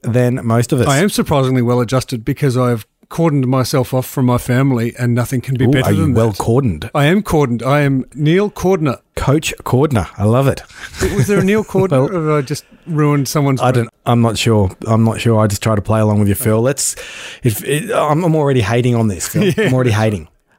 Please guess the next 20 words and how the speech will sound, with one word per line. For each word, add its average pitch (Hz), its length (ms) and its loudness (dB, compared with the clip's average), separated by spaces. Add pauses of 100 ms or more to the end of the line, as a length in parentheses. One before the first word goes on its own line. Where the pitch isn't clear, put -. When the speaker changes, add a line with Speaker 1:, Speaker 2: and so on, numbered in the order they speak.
Speaker 1:
There's 127 180 0
a, 156 80 0
there's 139 140 2
a 135 40 2
lot, 143 360 0
there's 120 140 0
a 127 40 2
lot 123 320 2
of 131 140 0
pent-up 123 360 0
anger 120 280 2
this 110 260 -2
week. 110 240 0
We've 123 160 0
had 123 160 2
a, 113 180 0
we've 123 120 0
had 123 100 2
a 113 60 0
brief 139 420 0